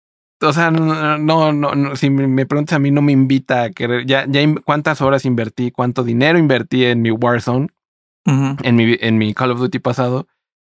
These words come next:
Speaker 1: Y ahora me dices que, o, o sea, sí es un juego nuevo, pero no, pero sí, o sea, pero está integrado este nuevo ecosistema, o sea,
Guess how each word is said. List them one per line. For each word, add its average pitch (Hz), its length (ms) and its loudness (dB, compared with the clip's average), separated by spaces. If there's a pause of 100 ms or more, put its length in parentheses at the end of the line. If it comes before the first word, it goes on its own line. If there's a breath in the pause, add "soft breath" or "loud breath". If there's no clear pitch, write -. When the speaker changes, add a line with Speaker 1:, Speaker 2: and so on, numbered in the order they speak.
(120)
Speaker 1:
Y 123 120 -2
ahora 147 120 2
me 135 120 2
dices 139 320 0
que, 120 380 -2
o, 120 180 -2
o 123 80 -2
sea, 123 340 0
sí 165 160 2
es 180 100 0
un 196 160 2
juego 185 220 2
nuevo, 165 340 4
pero 113 220 -4
no, 143 320 2
pero 117 220 -4
sí, 143 280 -2
o 123 100 0
sea, 120 120 -6
pero 110 140 -6
está 135 120 -6
integrado 135 380 0
este 131 180 -6
nuevo 123 260 -6
ecosistema, 120 540 -8
o 120 80 -10
sea, 120 100 -8